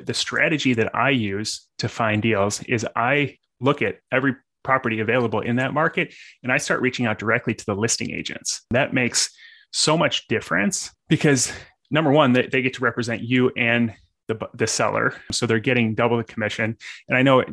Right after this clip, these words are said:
state by state, there's different rules on this, but most of the time they can be a dual representative. And so they're very motivated to work <laughs> with you as opposed to somebody else who has a buyer's agent. And then, uh, you're also building that team then, because listing agents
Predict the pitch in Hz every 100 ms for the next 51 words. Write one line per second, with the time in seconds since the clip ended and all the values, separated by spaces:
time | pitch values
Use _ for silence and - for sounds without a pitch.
0 | - - 143 131 113 - 113 107 110 -
1 | 113 110 120 120 113 107 104 - 104 120
2 | 123 - 117 - 113 104 104 - - -
3 | _ - 120 - 107 104 - - - 117
4 | 101 147 143 123 120 123 110 110 113 147
5 | - - - - 123 - 135 127 180 151
6 | 127 147 110 104 110 - - - - -
7 | - - 127 - 143 120 113 117 120 113
8 | - - 123 110 113 113 120 107 101 131
9 | 143 117 113 113 110 - - - - 156
10 | 156 147 143 135 143 - - 131 123 139
11 | 139 120 95 - - 160 190 - 101 -
12 | 104 92 95 - 127 123 - 131 - 143
13 | 127 123 123 117 -